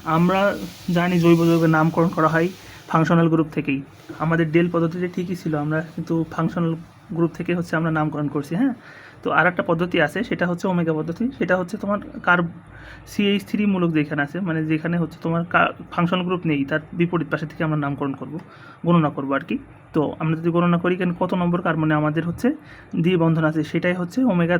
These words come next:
তত ফ্যাটি অ্যাসিড হবে। তাহলে দেখো, এক নম্বর, দুই নম্বর কার্বন, তিন নম্বর কার্বন, চার নম্বর কার্বন, পাঁচ নম্বর, ছয় নম্বর, হ্যাঁ,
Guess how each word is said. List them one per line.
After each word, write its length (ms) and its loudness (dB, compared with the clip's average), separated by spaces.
তত 180 -8
ফ্যাটি 240 -2
অ্যাসিড 240 -4
হবে। 160 -8
তাহলে 200 -2
দেখো, 260 -4
এক 220 0
নম্বর, 300 0
দুই 140 2
নম্বর 280 0
কার্বন, 340 -4
তিন 180 0
নম্বর 260 2
কার্বন, 320 -4
চার 180 0
নম্বর 260 0
কার্বন, 280 -6
পাঁচ 300 -4
নম্বর, 220 -4
ছয় 160 -2
নম্বর, 260 -6
হ্যাঁ, 160 -2